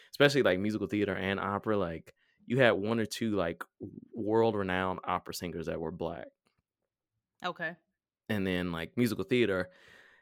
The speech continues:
Speaker 1: I could barely name, like, five off the top of my head that were a, a leading role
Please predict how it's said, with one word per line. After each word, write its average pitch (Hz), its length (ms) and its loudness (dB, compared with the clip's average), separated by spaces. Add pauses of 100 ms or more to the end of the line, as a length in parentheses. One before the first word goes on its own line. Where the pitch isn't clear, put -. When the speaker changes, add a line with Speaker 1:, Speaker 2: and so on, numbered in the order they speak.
(320)
Speaker 1:
I 117 160 8
could - 640 -2
barely 104 420 4
name, 98 400 -2
like, 82 220 -8
five 90 480 0
off 80 140 -8
the - 80 -20
top 85 220 -6
of - 60 -10
my 90 140 -4
head 85 280 -6
that 82 160 -4
were 85 300 -8
a, 90 200 -4 (160)
a 85 80 -8
leading 87 360 -4
role 78 420 -6